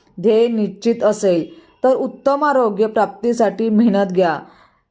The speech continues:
तन सु-, सदृढ असेल, तर मन ही सदृढ असेल.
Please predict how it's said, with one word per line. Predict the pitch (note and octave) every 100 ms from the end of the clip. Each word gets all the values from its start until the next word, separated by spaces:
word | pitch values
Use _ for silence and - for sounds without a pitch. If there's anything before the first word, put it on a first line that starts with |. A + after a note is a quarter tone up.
| _ _ _ _ -
तन | A#3+ B3+ C#4+
सु-, | C#4+ A#3+ - -
सदृढ | A#3 F#3+ C4 D4
असेल, | B3 A#3 G3+ G#3 G#3 A#3
तर | A3+
मन | A3 A3+ C4 D4 -
ही | G#3+ B3
सदृढ | C#4 A#3 G#3 A3+
असेल. | - F#3+ F#3+ E3 D#3